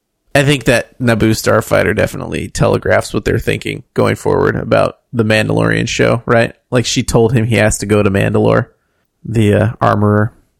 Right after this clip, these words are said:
And, uh, I think my favorite part of that was that they got a B D robot in there from, um,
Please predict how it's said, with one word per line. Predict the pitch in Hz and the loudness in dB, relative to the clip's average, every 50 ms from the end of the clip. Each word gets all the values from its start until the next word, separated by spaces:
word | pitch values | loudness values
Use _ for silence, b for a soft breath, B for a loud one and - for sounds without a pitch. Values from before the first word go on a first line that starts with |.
| _ _ _ _ _ - - | _ _ _ _ _ -8 -2
And, | 113 107 107 104 101 107 | 0 0 0 2 2 2
uh, | 107 107 104 104 104 101 110 - _ _ _ _ _ _ _ _ _ _ _ _ _ _ _ _ _ _ _ _ _ _ _ _ _ - - b b b b b b | 2 4 4 4 2 2 0 -4 _ _ _ _ _ _ _ _ _ _ _ _ _ _ _ _ _ _ _ _ _ _ _ _ _ -20 -20 b b b b b b
I | b 117 | b 0
think | 139 147 120 | 0 0 2
my | 117 117 113 | 2 2 2
favorite | - - 113 107 101 - | 2 2 2 2 2 2
part | - 104 101 | 0 2 2
of | 98 | 2
that | 98 101 - - | 2 0 0 0
was | - 107 101 - - - - | -2 -2 -2 -4 -8 -8 -2
that | 117 107 107 - - | -2 -2 -2 -2 -4
they | 110 101 107 104 101 | -2 0 2 2 2
got | - 117 101 98 - | 2 2 2 2 2
a | 113 107 104 | 0 0 0
B | 101 104 107 117 110 107 | 0 0 0 0 0 0
D | 95 107 107 104 104 101 - - _ _ _ _ _ _ _ - | 0 0 0 0 -2 -4 -6 -12 _ _ _ _ _ _ _ -8
robot | 123 117 - 104 107 104 98 101 101 101 - | -8 -6 -2 0 2 2 4 2 2 0 0
in | - 101 | -2 -2
there | 101 101 104 101 | 0 0 0 0
from, | 101 - - 110 107 104 101 98 104 - _ _ _ _ _ _ _ _ _ _ _ _ - | -2 -2 0 0 0 0 0 -4 -6 -10 _ _ _ _ _ _ _ _ _ _ _ _ -4
um, | - 113 110 101 104 98 110 113 | 0 0 2 2 0 -2 -4 -6